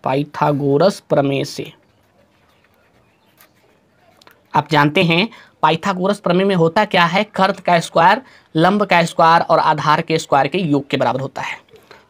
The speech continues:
तो कर्ण ये है एबी, तो यहाँ पे लिखिए एबी स्क्वायर बराबर एसी लंब एसी स्क्वायर प्लस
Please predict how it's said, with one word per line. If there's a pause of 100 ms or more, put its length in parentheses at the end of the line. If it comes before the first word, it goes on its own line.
तो
कर्ण
ये
है (180)
एबी, (600)
तो
यहाँ
पे
लिखिए (100)
एबी (1200)
स्क्वायर (800)
बराबर (720)
एसी (280)
लंब (380)
एसी
स्क्वायर
प्लस